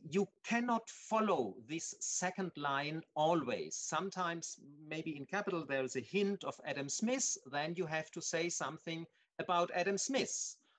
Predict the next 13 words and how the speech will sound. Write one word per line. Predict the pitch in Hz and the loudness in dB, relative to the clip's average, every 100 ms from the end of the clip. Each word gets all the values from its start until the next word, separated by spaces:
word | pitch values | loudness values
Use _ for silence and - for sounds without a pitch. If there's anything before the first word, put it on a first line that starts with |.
| _ | _
Or, | 160 160 160 160 | 2 4 4 2
uh, | 160 156 151 143 | -2 -4 -4 -6
something | 143 - 175 208 202 180 | -4 0 0 0 -2 -2
what | 156 147 | -2 -4
Marx | 143 156 180 208 - - | -2 2 2 0 -6 -8
wrote | 131 131 156 175 233 - | -6 2 4 4 2 -2
is | 185 180 180 | -8 -4 -2
a, | 160 156 - _ _ _ | 0 0 -4 _ _ _
um, | 143 139 135 127 127 120 123 - - - - _ _ _ | 0 4 6 4 2 -4 -10 -12 -14 -14 -20 _ _ _
consequence | - 185 208 208 - 190 196 202 - | 0 2 2 0 0 0 0 0 -2
of | - - | -4 -4
a | 143 - | -8 -4
change | - - 214 214 220 226 - - | 0 2 4 4 4 2 -2 -4